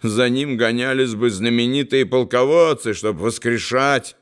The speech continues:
и отправлять вновь на битву своих раненых солдат. Ты указал, сколько вы заплатили за ваши изумительные покупки. Этого едва ли хватает в качестве платы за труд тому,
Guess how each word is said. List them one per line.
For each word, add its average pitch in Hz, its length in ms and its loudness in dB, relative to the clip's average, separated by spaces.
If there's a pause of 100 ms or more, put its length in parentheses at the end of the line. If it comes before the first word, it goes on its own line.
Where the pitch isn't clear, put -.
(340)
и - 80 -2
отправлять 120 640 2
вновь 127 380 0
на 123 120 0
битву 120 500 0
своих 104 360 0
раненых 123 520 0
солдат. 113 840 0 (540)
Ты 175 140 6
указал, 147 960 2 (380)
сколько 131 540 0
вы 123 120 4
заплатили 127 720 0
за 117 220 2
ваши 123 420 2
изумительные 120 720 0
покупки. 98 760 -4 (540)
Этого 160 460 0
едва 151 600 -2
ли 175 120 0
хватает 143 640 0
в - 140 -18
качестве 135 540 -2
платы 147 500 -2
за 127 240 0
труд 135 420 -2
тому, 139 560 0